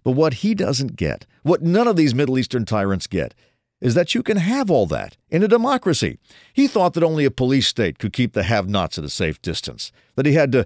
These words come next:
send out the goons to break up unions and suppress dissent. I wish I could have just hugged him and reassured him, "Hosni, just hold elections. You and your friends will be more powerful than ever." What we've learned in America is that democracy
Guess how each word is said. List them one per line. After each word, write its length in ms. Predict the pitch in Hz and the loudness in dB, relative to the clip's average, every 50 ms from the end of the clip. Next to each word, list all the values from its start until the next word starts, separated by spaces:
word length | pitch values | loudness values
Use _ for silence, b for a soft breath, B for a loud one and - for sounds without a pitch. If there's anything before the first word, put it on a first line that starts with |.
| b b | b b
send 280 | - - 196 175 160 | 0 0 2 2 4
out 160 | 165 156 - | 2 0 0
the 80 | - 147 | -2 -4
goons 480 | 117 104 127 175 180 170 151 139 131 - | -4 2 4 4 4 4 2 0 0 -2
to 100 | - 120 | -2 -2
break 300 | 90 127 123 123 - 131 | 0 0 0 2 2 0
up 120 | 113 101 | 0 0
unions 360 | 104 113 117 107 101 98 90 | 0 0 0 0 -2 -2 -4
and 100 | 92 87 | -4 -6
suppress 360 | - 107 82 - 110 101 90 | -6 -6 -4 -2 -2 -2 -2
dissent. 420 | - 92 82 - 117 101 73 - b b b b b b b b b _ _ | -4 -6 -6 -4 -4 -4 -4 -6 b b b b b b b b b _ _
I 60 | - | -4
wish 180 | - 269 330 - | -4 -2 -2 -2
I 60 | 330 | -2
could 120 | - 247 196 | 0 0 0
have 100 | 160 143 | 0 0
just 180 | 143 - - b b b b b | 0 -2 -4 b b b b b
hugged 300 | - - 214 190 135 98 | -4 -2 -2 -2 0 -2
him 180 | 98 73 60 - - _ _ | -4 -6 -6 -10 -18 _ _
and 120 | - 185 233 | -6 -4 -2
reassured 440 | 277 294 247 - - 254 - - | 0 0 -2 -2 -2 -2 0 0
him, 200 | 170 110 78 76 - _ _ | 0 0 -2 -4 -8 _ _
"Hosni, 440 | - 320 339 262 - 120 - - - _ _ _ _ _ _ _ _ | -4 -2 -2 -2 -2 -4 -4 -6 -10 _ _ _ _ _ _ _ _
just 220 | - 311 269 - | -4 -4 -2 0
hold 180 | - 302 330 320 | 0 0 0 0
elections. 720 | 302 294 302 320 240 - - - - 95 95 - - - - _ _ _ _ _ | 0 0 0 0 -2 -2 -4 -6 -6 -6 -8 -10 -10 -12 -12 _ _ _ _ _
You 160 | - 277 277 285 | -2 0 0 2
and 80 | 247 | 2
your 100 | 254 247 | 2 0
friends 420 | 180 - 247 254 254 226 202 165 b b b | 0 0 0 0 2 0 0 -2 b b b
will 100 | 226 240 | -2 0
be 80 | 214 233 | 0 2
more 200 | 226 240 240 - | 2 2 2 2
powerful 420 | - 233 - 240 240 190 254 233 | 0 0 0 2 2 2 2 2
than 140 | 220 247 233 | 2 2 2
ever." 320 | 240 254 214 170 95 - _ _ _ _ _ _ _ _ b b b b b | 2 0 0 0 -2 -4 _ _ _ _ _ _ _ _ b b b b b
What 120 | 185 196 | 0 2
we've 160 | 233 277 262 208 | 2 2 2 2
learned 220 | 208 190 165 143 | 2 2 2 2
in 60 | 127 | 0
America 440 | 113 107 107 104 98 92 82 - - | 0 0 0 2 0 0 -2 -2 -4
is 120 | - 85 | -4 -2
that 200 | 87 98 87 - | -2 -2 -2 -2
democracy 720 | - 131 135 165 214 233 - 160 131 - - 110 110 107 | -2 -2 -2 -2 -4 -4 -4 -4 -4 -2 -2 -2 -2 -2